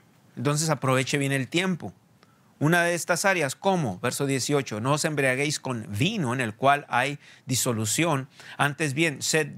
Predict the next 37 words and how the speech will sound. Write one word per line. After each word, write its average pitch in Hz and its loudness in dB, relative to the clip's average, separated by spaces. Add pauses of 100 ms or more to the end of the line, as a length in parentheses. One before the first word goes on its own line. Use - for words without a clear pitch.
llenos 135 -2
del 110 0
Espíritu, 131 -2
hablando 113 -2
entre 98 -6
vosotros 101 -4 (460)
con 101 -4
salmos, 131 -2
con 98 -12
himnos 127 -2
y - -12
cánticos 120 -4
espirituales, 107 -4 (240)
cantando 135 -2
y 123 -2
alabando 110 0
al 110 -2
Señor 104 -4
en 110 -2
vuestros 104 -8
corazones, 104 -6 (160)
dando 135 0
siempre 135 -4
gracias 120 -2
por 107 -10
todo 120 -2
al 113 0
Dios 107 -4
y 107 -6
Padre 110 -2 (400)
en 117 -2
el 101 0
nombre 104 0
de 104 -2
nuestro 104 -10
Señor 98 -8
Jesucristo". - -6